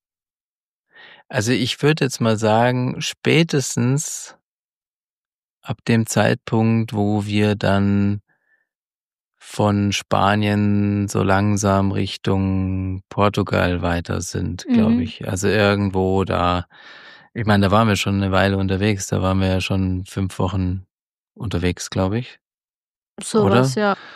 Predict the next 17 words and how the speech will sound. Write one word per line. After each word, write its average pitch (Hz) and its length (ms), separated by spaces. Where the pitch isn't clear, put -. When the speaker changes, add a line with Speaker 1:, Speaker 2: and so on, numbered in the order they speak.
Speaker 1:
Und 101 320
da 95 160
hat 101 100
sich 104 140
das 107 180
dann 101 140
langsam 98 380
so 95 140
eingestellt, 104 840
weil 98 120
man 95 160
dann 95 200
irgendwie 95 400
so 104 140
drüber 90 280
nachgedacht 95 680
hat, - 240